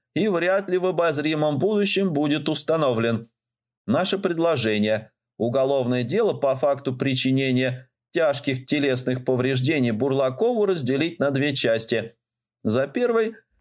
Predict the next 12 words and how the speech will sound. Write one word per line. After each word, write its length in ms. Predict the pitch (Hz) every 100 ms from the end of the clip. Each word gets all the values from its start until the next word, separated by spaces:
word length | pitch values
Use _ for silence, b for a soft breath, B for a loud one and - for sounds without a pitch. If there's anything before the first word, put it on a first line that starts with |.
| _
оставить 560 | 170 196 226 233 202
основной 520 | 165 151 151 156 165 151
номер 320 | 147 143 139
дела 260 | 165 220
и 80 | 160
прекратить 720 | 156 196 196 147 143 208 214
его 220 | 170 175 175
в 60 |
связи 380 | - 139 139 175
со 220 | 160 135
смертью 480 | 127 127 143 131 143
лица – 560 | 143 135 - 110 107